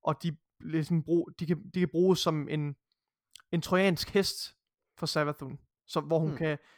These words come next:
Speaker 1: hvor hun kan manipulere os og få indflydelse på os. Og det er jo, det er jo ret vildt. Så, så Savathuns tilstedeværelse rækker jo faktisk,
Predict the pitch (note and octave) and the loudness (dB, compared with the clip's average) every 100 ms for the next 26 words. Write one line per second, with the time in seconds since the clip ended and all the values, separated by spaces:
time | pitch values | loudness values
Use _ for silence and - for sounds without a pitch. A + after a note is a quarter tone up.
0 | _ _ - E3 D#3+ E3 D#3+ D#3+ - F3 | _ _ 2 4 4 4 4 2 2 2
1 | F3 F3+ C3+ C3+ - D3 - D#3+ E3+ F3 | 6 4 4 -2 -4 -8 -4 -2 0 0
2 | F3 D3 - C#3+ C#3+ - - _ _ _ | -2 -4 -4 -4 -6 -12 -20 _ _ _
3 | _ _ - D#3 G3 G3 F#3 E3 D3 C3 | _ _ -6 0 6 8 8 8 2 -2
4 | - - G3 E3+ D#3+ C#3+ D#3 C#3 - - | -4 4 8 8 6 4 0 -4 -10 -12
5 | E3 - - D#3+ - _ - - F#3 G3 | -12 -8 -2 -2 -2 _ -6 0 2 2
6 | F3 E3 D3 - F3+ D3+ F3+ F#3+ G3+ D#3 | 2 0 -2 -4 -2 -2 4 6 6 4
7 | C#3 - D3+ - - - - D#3 F#3 E3+ | -2 -10 -14 -16 -18 -12 2 4 6 6
8 | D3 - D#3 - C#3+ - | 4 2 0 0 -6 -8